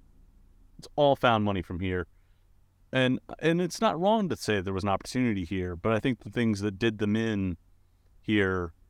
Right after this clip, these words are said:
I would disagree with folks that said, you know, this was such an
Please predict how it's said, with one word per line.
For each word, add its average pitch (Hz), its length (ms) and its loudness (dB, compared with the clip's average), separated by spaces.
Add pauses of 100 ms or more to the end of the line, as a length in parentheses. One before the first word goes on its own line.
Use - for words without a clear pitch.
(800)
I 120 80 4
would 117 100 2
disagree 113 280 0
with 113 100 2
folks 113 220 0
that 101 140 -2
said, 101 280 0
you 92 60 0
know, 95 120 0
this 95 240 -4
was 98 480 -4 (400)
such - 240 -2
an 113 80 -2